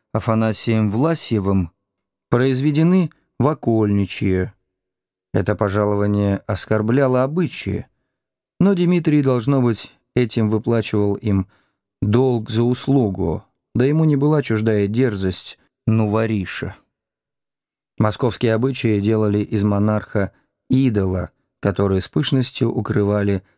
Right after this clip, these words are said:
в святилище Кремля. Сын Марии Ногой удивлял бояр, ежедневно являясь в Думу,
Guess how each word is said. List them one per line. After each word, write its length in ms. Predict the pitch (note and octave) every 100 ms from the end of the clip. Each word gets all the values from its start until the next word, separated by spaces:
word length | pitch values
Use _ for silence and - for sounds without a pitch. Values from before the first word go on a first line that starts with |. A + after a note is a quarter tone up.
| _
в 80 | -
святилище 680 | G2 F2+ G2 G2 F#2+ -
Кремля. 520 | F#2+ F#2 F2+ F2+ E2 - _ _ _ _ _ _ _ _ _ _ _ _
Сын 280 | - E3 D3
Марии 320 | C3 B2+ C3
Ногой 540 | B2+ B2 B2 D#3 C3+ F#2 _
удивлял 540 | G#2+ A2 C3 C#3 C#3
бояр, 580 | A2+ A#2 A#2+ A2+ G#2 - _ _ _
ежедневно 640 | A2+ G#2 G#2 G#2 C3+ C#3 B2+
являясь 500 | A2+ G#2 A2 A2+ G2+
в 120 | G2+
Думу, 480 | G#2 A2+ F#2+ F2+